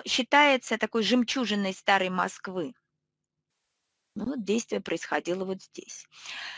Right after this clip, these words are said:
И, э, последний такой факт, может быть, интересный. В тридцать четвертом году в мюзик-холле шел спектакль «Под куполом цирка», а, который навсегда вот, э, внес этот театр в историю советского искусства. И по сюжету этого спектакля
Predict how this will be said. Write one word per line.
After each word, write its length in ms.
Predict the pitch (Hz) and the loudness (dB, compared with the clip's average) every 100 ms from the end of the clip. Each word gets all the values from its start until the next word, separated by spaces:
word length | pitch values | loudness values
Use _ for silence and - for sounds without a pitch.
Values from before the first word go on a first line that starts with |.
| - - | -10 4
И, 260 | 247 269 - | 8 8 8
э, 460 | 208 208 202 196 190 - | 8 10 8 4 0 4
последний 580 | 240 - 262 175 160 151 | 4 4 0 0 -4 -4
такой 320 | 156 - 170 | -4 -2 -2
факт, 360 | - 453 - | 4 4 2
может 240 | 190 185 175 | -4 -6 -8
быть, 180 | - 180 | -10 -10
интересный. 800 | 180 185 170 147 - 143 - - - - | -6 -4 -2 -2 -4 -8 -8 -12 -20 -20
В 80 | - | -2
тридцать 280 | 254 262 240 | 0 0 -2
четвертом 500 | 220 233 233 214 208 | -2 0 2 0 2
году 460 | 214 220 233 427 | 4 4 6 6
в 60 | 330 | 6
мюзик-холле 680 | 220 202 202 - 302 330 233 | 4 2 -2 0 2 4 4
шел 240 | - 220 | 2 0
спектакль 640 | - 196 - 269 311 226 202 | -2 -10 0 4 4 2 2
«Под 240 | 196 - | 2 2
куполом 420 | 220 - 180 180 | -4 -4 -2 -2
цирка», 560 | - 233 180 - 220 370 - _ _ - - - - - - - | -4 0 0 2 2 0 -2 _ _ -20 -18 -16 -16 -16 -6 4
а, 580 | 180 185 180 175 170 | 8 8 8 8 6
который 360 | - 220 277 269 | 4 4 6 6
навсегда 800 | 233 262 - 277 226 214 214 151 | 8 6 4 0 2 6 8 6
вот, 220 | 143 151 - | 2 -8 -10
э, 240 | 156 151 147 147 | -12 -12 -14 0
внес 400 | 214 240 185 - | 4 6 4 2
этот 280 | 202 190 180 | 2 2 0
театр 380 | - 180 - 160 | 2 2 2 -4
в 80 | 180 | -4
историю 340 | - 180 165 | -2 0 0
советского 600 | - 165 165 - 165 170 | 2 2 2 -4 -6 -4
искусства. 480 | 185 - 190 - - | -6 -8 -10 -4 -2
И 80 | 262 | -2
по 140 | 226 | -2
сюжету 440 | - 220 233 - | -2 2 4 4
этого 220 | 202 190 196 | 0 0 -2
спектакля 640 | - 220 - 392 - | -2 -4 2 4 6